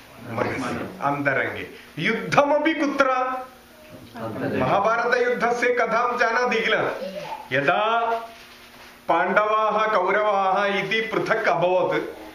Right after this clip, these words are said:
Speaker 1: तदनन्तरं कौरव-, पाण्डवानां कृते साक्षात् भगवान् गच्छति तत्र। दूतः?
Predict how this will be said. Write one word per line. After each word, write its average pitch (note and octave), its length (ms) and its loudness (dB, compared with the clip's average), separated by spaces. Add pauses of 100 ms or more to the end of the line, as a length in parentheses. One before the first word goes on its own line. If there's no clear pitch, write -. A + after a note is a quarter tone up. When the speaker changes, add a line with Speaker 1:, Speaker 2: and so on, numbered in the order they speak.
(300)
Speaker 1:
तदनन्तरं G#3+ 920 2 (680)
कौरव-, C4 880 0
पाण्डवानां C#4 840 2
कृते D#4 400 0
साक्षात् A3 540 0
भगवान् A#3 840 0
गच्छति G#3 440 0
तत्र। D#3+ 600 -2 (1040)
दूतः? G3+ 680 0